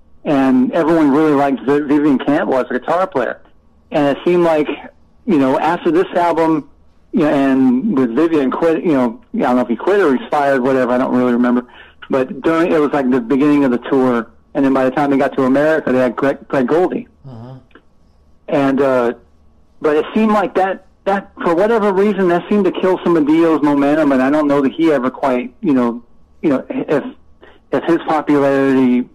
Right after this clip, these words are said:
Speaker 1: you know, as far as with his solo band, ever quite got to where it was on the previous album.
Speaker 2: Mm-hmm.
Speaker 1: And, but, you know, this album is really good. You know, I listened, this is another one I went back and listened to just in the last few days, and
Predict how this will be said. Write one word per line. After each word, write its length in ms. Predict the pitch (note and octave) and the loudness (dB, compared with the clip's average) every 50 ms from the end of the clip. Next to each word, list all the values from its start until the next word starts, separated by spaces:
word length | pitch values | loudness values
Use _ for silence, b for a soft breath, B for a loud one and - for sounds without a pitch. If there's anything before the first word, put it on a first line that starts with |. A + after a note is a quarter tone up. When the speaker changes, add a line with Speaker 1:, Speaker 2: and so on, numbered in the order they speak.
| - - - | -20 -12 -4
Speaker 1:
you 100 | - D3+ | -2 0
know, 80 | C3 B2+ | 0 0
as 60 | - | 0
far 200 | - D3+ D3 D3 D3 | 0 -2 0 0 0
as 80 | B2 | 0
with 140 | B2 C#3 A2+ | 0 -2 0
his 100 | C3+ B2+ - - | -2 -4 -2 -2
solo 280 | C#3+ C#3+ C#3 C#3 C#3 B2 | 0 0 2 2 0 0
band, 360 | C3 C3 B2+ B2 B2 B2 B B B B - | 0 0 0 0 -2 -2 B B B B -4
ever 180 | D#3+ C#3+ D3 D3+ | -2 -2 -2 -2
quite 280 | - - D3+ D3 C3+ | -2 -2 -2 -2 0
got 220 | B2 C#3+ C#3 C3 - | 0 -2 -2 -2 -2
to 80 | C#3 | 0
where 180 | B2 C3+ C#3 C3+ | 0 0 0 0
it 60 | - | 0
was 300 | C3+ C3+ C3+ C3+ C3 B2+ - - - - | 0 0 0 0 0 -2 -4 -8 -14 -6
on 180 | - E3 C3 B2+ | -4 -2 -2 -2
the 60 | B2 | -2
previous 360 | - - D3 C3+ B2 C3 A#2+ - C3+ | -2 0 0 0 2 0 -2 -2 -2
album. 380 | B2+ B2 B2 A#2+ A#2+ A2+ - - - | -2 0 0 0 -2 -4 -6 -8 -16
Speaker 2:
Mm-hmm. 540 | C3 C#3+ C#3 C3+ D3+ D3+ D3+ D3 - - - | -16 -14 -12 -12 -10 -12 -12 -14 -14 -8 -4
Speaker 1:
And, 420 | D#3+ C#3 C3+ C3 C3+ C#3+ B2+ - - | -2 0 0 0 0 -2 -4 -4 -2
but, 380 | A3 B3 G#3+ F3+ - - - B B B B B _ - _ - | -2 0 0 0 -2 -4 -8 B B B B B _ -18 _ -2
you 100 | G#3 F3 | 0 0
know, 80 | D#3+ D3 | 2 2
this 200 | C#3+ G3 A3+ - B3 | 2 0 0 0 -4
album 300 | C4+ - - B3 B3+ A3+ | -4 -2 0 2 2 2
is 120 | G3+ D#3+ | 2 2
really 240 | E3 F#3+ A#3+ C4+ A3 | 0 0 2 2 2
good. 380 | D3 D#3+ F3 - A3+ D#3 B2 A#2+ | 2 2 2 2 2 0 0 2
You 80 | C3+ | 2
know, 80 | C#3+ D#3 | 2 2
I 100 | D#3+ D#3+ | 2 2
listened, 300 | E3+ G3 F#3+ - - G3+ | 2 0 0 0 0 -2
this 80 | F3+ F3 | 0 0
is 60 | G#3 | 2
another 240 | F#3+ E3+ F3+ G3+ F#3 | 2 2 2 2 2
one 120 | E3 D3+ C#3+ | 2 2 2
I 40 | |
went 220 | C3+ C#3+ D3+ D#3 - | 2 2 0 0 0
back 220 | D3 D3+ D3 D3 | -2 -2 -2 0
and 100 | D3 C#3 | 0 0
listened 340 | C#3+ C#3+ C#3+ - D3 C3 - | 0 -2 -4 -4 -8 -6 -2
to 300 | - C#3+ C3+ C3 B2 A#2+ - _ - | 0 2 2 2 0 -2 -8 _ -4
just 160 | - C#3+ C3+ - - | -2 -2 -2 0 0
in 100 | C#3+ C3 | 2 2
the 80 | B2+ B2+ | 2 2
last 280 | C3 C3 C3 B2 - - | 2 0 -2 -4 -2 -2
few 120 | D3 C3 | -2 0
days, 380 | C3 B2+ B2+ C#3 C#3 B2+ A#2+ G#2+ - | 2 2 2 2 2 2 0 0 0
and 240 | B2 A#2+ A#2+ A#2+ | 0 0 0 0